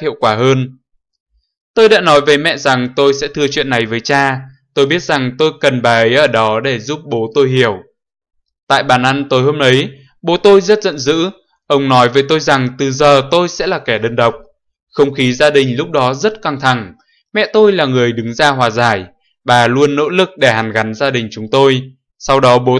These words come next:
tôi cũng đã chấp nhận được sự thật rằng con trai ông cần phải ra đi." Sau khi chia tay người thầy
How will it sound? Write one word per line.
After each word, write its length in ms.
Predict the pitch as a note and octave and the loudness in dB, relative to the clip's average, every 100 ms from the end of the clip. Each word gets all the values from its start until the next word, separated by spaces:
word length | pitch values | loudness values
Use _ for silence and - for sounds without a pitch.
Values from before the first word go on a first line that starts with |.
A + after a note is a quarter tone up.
| C3 | 4
tôi 200 | D#3+ D#3 | 4 2
cũng 140 | E3+ D#3 | -2 -8
đã 100 | E3 | -6
chấp 180 | A3+ | -4
nhận 260 | G#3 G3+ - | -2 -2 0
được 200 | - A2 | -2 -2
sự 160 | - D3 | -4 -8
thật 160 | C3 B2+ | -6 -4
rằng 300 | B2 A#2 A2 | -2 -2 -2
con 180 | A2 B2+ | -2 -2
trai 220 | B2 C3 | 0 2
ông 260 | B2+ B2+ B2 | 4 2 -2
cần 220 | B2 A2+ F#2+ | -4 -4 -4
phải 140 | G#2+ | -8
ra 180 | F#2+ A#2+ | -4 -4
đi." 320 | B2 B2+ B2 B2 _ _ _ _ _ _ _ _ _ | -2 -2 -4 -8 _ _ _ _ _ _ _ _ _
Sau 220 | - C#3+ | -2 -2
khi 180 | C#3 C#3+ | 0 -4
chia 120 | C3+ | 0
tay 260 | C#3+ C#3 C#3 | 0 2 0
người 220 | C3+ B2 | 0 -2
thầy 340 | A#2 B2+ A#2+ | 0 0 0